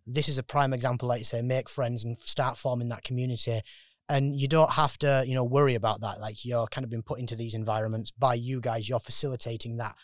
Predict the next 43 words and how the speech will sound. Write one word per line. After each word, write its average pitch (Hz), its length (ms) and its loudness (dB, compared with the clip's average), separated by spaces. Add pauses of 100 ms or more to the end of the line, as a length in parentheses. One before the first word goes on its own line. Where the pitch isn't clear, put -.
(220)
almost 208 280 6
effortlessly, 113 720 -6
which - 220 -10
is 101 80 -4
fantastic - 600 -6
and 104 100 -8
really 101 180 -8
useful 104 380 -8
for, 104 260 -6
for 95 80 -12
everyone, 117 300 -4
I - 60 -14
think. - 260 -10 (680)
But 147 120 -4
it's - 140 0
not 208 220 4
just 160 240 2
about 135 240 2
the 123 40 -10
fun 117 220 -2
stuff, 104 220 -8
is 98 100 -4
it? 87 140 -12 (160)
I 113 40 -6
mean, 123 200 -2
that's 139 160 0
the 135 100 -4
bit 117 220 -2
that 117 220 0 (120)
I - 60 -8
think's - 400 -4
important 147 420 4
to 127 60 -4
touch - 280 0
on. 113 120 0
Whilst 113 180 -2
it 139 60 -4
might 165 100 2
not 143 140 -2
be 131 140 2
as 123 120 6
exciting 131 540 2
as 120 200 0